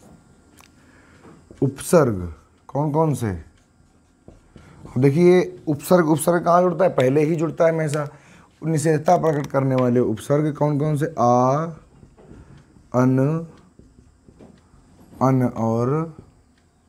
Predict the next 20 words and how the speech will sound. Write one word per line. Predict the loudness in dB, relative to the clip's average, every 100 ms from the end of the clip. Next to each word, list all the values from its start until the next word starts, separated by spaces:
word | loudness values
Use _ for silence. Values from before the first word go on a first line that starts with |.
| -20 _ -20 -20 _ _ _
ना। | -2 0 0 -2 -10 -20 -20 _ _ -20 -20 -20 _ _ -20 _ -4
एक | 0
बार | 2 0
पूरा | 0 2 2
ना | 2 0
अन | 0 0 0
और | -2 -2 -2
एक | -2 -2
बार | -2
आधा | -2 -2 -2
ना | -2
वाला | 0 0
अन | 0 -2 -2
और | 0 0
उसके | 0 0
बाद | 2 0
में | 0 0
ना। | 0 -2 -6 -12 _ _ _ _ _ -8
ठीक | -2
है, | 0 0